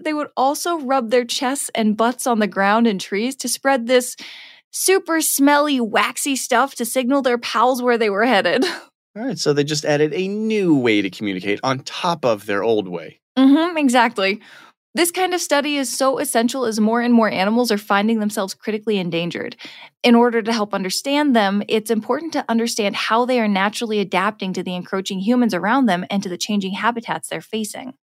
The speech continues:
Speaker 2: And I guess if your friend doesn't hear you yelling and if they don't see you waving, you can just, uh, do a little crop dusting to get their attention.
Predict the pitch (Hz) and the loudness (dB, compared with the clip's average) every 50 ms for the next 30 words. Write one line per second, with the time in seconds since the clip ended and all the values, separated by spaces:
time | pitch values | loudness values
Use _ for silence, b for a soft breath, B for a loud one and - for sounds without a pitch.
0 | _ 104 101 95 98 98 98 98 98 98 101 98 107 101 - 110 98 98 98 87 | _ -10 -8 -6 -4 -4 -2 -2 -2 -2 0 0 0 -2 -2 -4 -6 -8 -10 -12
1 | - - - - 135 131 127 123 120 123 120 113 110 113 107 104 101 101 107 104 | -14 -10 -4 -2 0 0 0 0 -2 -4 -6 -4 -2 -2 -2 -2 -6 -8 -6 -6
2 | 104 101 98 98 95 98 104 120 127 110 98 101 117 123 107 98 92 92 90 - | -6 -6 -8 -10 -10 -4 0 2 2 2 2 0 -4 -6 -6 -8 -8 -10 -12 -14
3 | _ _ _ _ _ _ _ _ - 120 - 104 92 104 110 107 - - 139 139 | _ _ _ _ _ _ _ _ -20 -16 -12 -8 -6 -6 -4 -4 -2 0 2 4
4 | 147 143 147 143 175 196 185 160 160 160 151 143 135 - 139 131 131 123 - - | 4 4 4 6 6 4 4 4 2 0 0 -2 -2 -4 -6 -6 -6 -8 -6 -4
5 | 135 135 135 135 135 135 139 135 135 127 127 - 127 123 123 123 120 117 117 113 | -2 0 0 2 2 2 2 0 0 -4 -6 -10 -10 -10 -8 -8 -6 -6 -4 -2
6 | 113 113 113 107 107 - - 117 117 - - 165 165 160 - 175 170 160 165 180 | -2 -2 -2 -4 -2 0 2 2 2 2 -2 -4 -6 -6 -6 -8 -8 -8 -8 -8
7 | 180 180 175 175 175 180 180 180 220 226 262 | -6 -6 -6 -4 -4 -6 -6 -8 -8 -10 -12